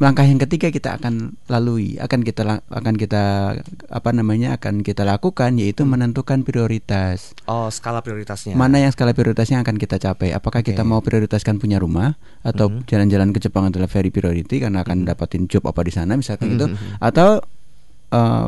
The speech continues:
Speaker 1: pensiun sangat prioritas, atau menikah yang sangat prioritas?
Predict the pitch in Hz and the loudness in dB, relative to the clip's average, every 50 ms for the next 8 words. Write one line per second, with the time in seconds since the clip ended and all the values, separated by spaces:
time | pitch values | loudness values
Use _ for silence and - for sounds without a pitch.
0 | - - - 117 110 104 - 151 156 151 - 123 113 110 - - - 107 104 104 | -4 0 4 4 6 6 6 6 4 4 4 2 2 0 -2 -2 -2 0 0 0
1 | - 131 123 - - - - - - 117 113 - 151 143 139 185 - 220 202 202 | 0 0 -2 -2 -4 -14 -18 -12 -4 0 4 6 8 8 8 8 8 8 8 8
2 | 180 160 156 143 139 - - 127 123 117 117 - - - 107 - - | 8 8 8 4 4 4 4 2 2 2 2 0 -2 -6 -6 -8 -12